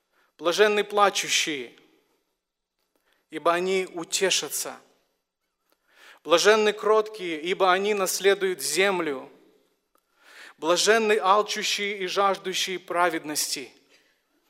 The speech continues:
ибо они насытятся. Блаженны милостивые, ибо они помилованы будут».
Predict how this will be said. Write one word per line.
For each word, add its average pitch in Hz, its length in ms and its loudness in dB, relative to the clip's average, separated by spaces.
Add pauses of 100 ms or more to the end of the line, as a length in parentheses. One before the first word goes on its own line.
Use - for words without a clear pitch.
(1000)
ибо 151 260 -6
они 165 180 -4
насытятся. - 720 -10 (1500)
Блаженны 165 760 -6 (540)
милостивые, 139 760 -10 (1600)
ибо 143 340 -8
они 147 300 -8
помилованы 139 720 -12
будут». 120 580 -20